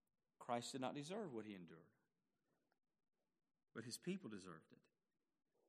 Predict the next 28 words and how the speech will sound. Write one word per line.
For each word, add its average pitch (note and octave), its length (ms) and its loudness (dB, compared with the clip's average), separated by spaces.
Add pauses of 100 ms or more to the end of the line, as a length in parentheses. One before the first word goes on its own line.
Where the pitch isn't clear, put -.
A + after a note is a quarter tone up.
(380)
And A#2+ 100 0
it G#2 60 2
was A#2+ 120 2
said D#3+ 240 6
of D#3+ 80 6
him C#3 180 6
before C#3 300 6
he C3+ 60 8
was B2 120 2
ever A#2+ 180 2
born A#2+ 460 0 (1080)
in A2 80 -6
Matthew B2 340 4
one A2 200 2
twenty-one G#2 580 0
that G#2 160 -6
Jesus, B2 560 2
that C3 100 4
would E3 120 2
be C3+ 100 4
his A#2+ 200 -2
name. C3+ 380 4
Why? C3 420 4
He C#3+ 100 4
will A#2+ 120 -2
save D3 400 4
his C3+ 120 0
people D#3 360 2